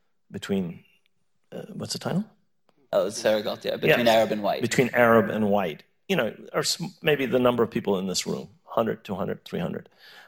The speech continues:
Speaker 1: The number of people who can learn about these issues that Smail was just talking about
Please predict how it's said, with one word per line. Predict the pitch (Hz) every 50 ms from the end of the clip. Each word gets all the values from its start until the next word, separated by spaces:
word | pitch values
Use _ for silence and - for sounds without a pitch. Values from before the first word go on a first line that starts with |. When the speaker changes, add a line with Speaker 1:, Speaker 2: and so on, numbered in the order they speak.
| _ _ -
Speaker 1:
The | 117
number | 123 143 175 175
of | 151
people | - 151 - - 117
who | 110 120 117
can | - 110 101 101 92 - _ _ _ _ _ _ _ _ _ _ _ _ _ _ _ _ -
learn | 107 107 113 135 160 170 156 127
about | 101 98 95 104 98 98 82 - - _ - 95
these | 98 104 107 110 110 104 98 - - - -
issues | 110 110 101 - - - - -
that | - - - - -
Smail | - - - 101 101 - - 98
was | - -
just | - - - - -
talking | - - 139 165 - 151 110 -
about | - - 67 64 - -